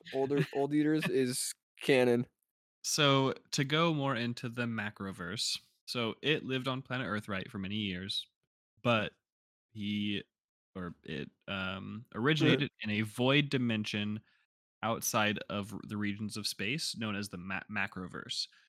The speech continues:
Speaker 2: So, basically, in a nutshell, there is our universe, which is called the, the main verse or something.
Speaker 1: We're the, we're the boring verse, that makes sense.
Speaker 2: Oh, yeah, mainstream universe.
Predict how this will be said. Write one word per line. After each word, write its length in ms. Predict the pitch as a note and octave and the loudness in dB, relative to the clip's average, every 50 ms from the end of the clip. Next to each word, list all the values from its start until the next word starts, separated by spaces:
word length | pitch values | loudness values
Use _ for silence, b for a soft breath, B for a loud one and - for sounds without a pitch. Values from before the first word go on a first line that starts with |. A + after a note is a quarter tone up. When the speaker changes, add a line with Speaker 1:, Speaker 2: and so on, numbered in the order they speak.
| _ - | _ -6
Speaker 2:
So, 240 | - - B2 A2+ A2+ | -4 -4 -2 -2 -4
basically, 760 | G#2+ C#3 D3 F3+ F3+ F3+ F3 D#3+ - C#3+ C3+ C3 B2+ A#2+ - - _ _ _ _ _ _ _ _ _ _ _ _ _ _ _ _ _ _ _ - | -4 -4 -4 -4 -4 -4 -6 -6 -4 -4 -2 -2 -2 -4 -6 -8 _ _ _ _ _ _ _ _ _ _ _ _ _ _ _ _ _ _ _ -8
in 120 | A#2+ B2 B2+ | -4 -2 -2
a 60 | A#2+ | 0
nutshell, 680 | A#2 A2+ G#2 G2+ - - A2+ G#2 G2+ G#2 G2+ G2+ F#2+ | 0 -2 -2 -2 -2 -2 0 0 0 0 -2 -4 -4
there 300 | G2 A2 G#2+ G#2+ G#2+ F#2 | -6 -4 -4 -2 -2 -2
is 680 | - G2 G2+ G2 G2 G2 F#2+ F#2+ F#2+ - - - - _ _ _ _ _ _ _ _ _ _ - | -4 -4 -4 -4 -4 -6 -8 -10 -12 -12 -12 -12 -14 _ _ _ _ _ _ _ _ _ _ -6
our 160 | G#2 A2+ B2 | -4 -2 0
universe, 540 | B2 A2+ G2+ G2 F2 F#2+ F#2+ A2 - - - - | 0 -2 -2 -4 -6 -6 -8 -8 -8 -8 -10 -10
which 220 | F#2 G2 - - | -10 -10 -8 -8
is 100 | F#2+ F#2+ | -8 -8
called 460 | - - - - G2 F#2+ F#2+ F#2+ F#2+ G#2+ A2+ - | -8 -10 -16 -12 -10 -8 -8 -8 -10 -12 _ -12
the, 640 | G2 F2+ F2+ F#2 F#2 F#2+ F#2 F#2 F#2+ G2 G2 G#2 - _ _ _ _ _ _ _ _ _ _ - _ _ _ _ | -10 -8 -6 -6 -6 -6 -8 -8 -8 -10 -12 -14 -16 _ _ _ _ _ _ _ _ _ _ -20 _ _ _ _
the 80 | - G2+ | -10 -8
main 420 | G2+ G2+ G2+ G2 G2+ G2+ G2 G2 F#2+ | -6 -4 -4 -2 -2 -2 -2 -4 -6
verse 400 | - E2+ F2 F2+ - - - E2+ | -6 -8 -8 -6 -6 -6 -8 -8
or 80 | F2+ | -8
something. 560 | - F2 F2+ F2 - F2+ F#2 F#2 F#2 F#2+ D3+ | -10 -10 -10 -12 -10 -10 -10 -8 -2 2 4
Speaker 1:
We're 40 | E3 | 8
the, 160 | E3+ F3 E3+ D#3+ | 12 12 10 10
we're 220 | - D#3 F3+ F#3+ | 10 10 10 12
the 120 | F3+ F3+ D#3+ | 12 10 8
boring 420 | C3+ C3 C3+ C3+ C3 C3 C3 C3 | 8 6 6 6 6 4 2 2
verse, 260 | C3+ C3+ C3+ C#3+ - | 2 2 2 2 2
that 100 | - E3 D#3+ | 2 2 2
makes 220 | D3 C3+ - - | 2 -2 -2 -4
sense. 280 | C3 C3 C3 C3 - D#3+ | -6 -6 -6 -4 2 4
Speaker 2:
Oh, 220 | D#3 C#3+ C3 A#2+ - | 6 6 6 6 6
yeah, 220 | C#3 C3 A#2 G#2 | 6 6 6 6
mainstream 600 | A2+ A#2+ B2+ C3 B2+ B2+ - - - A#2 A2 G#2 | 6 6 6 6 6 4 4 4 4 4 4 4
universe. 640 | G2 F#2 F#2 F2 E2 D2+ - - - - - - | 2 0 0 -2 -2 -2 -2 -2 -2 -4 -4 -6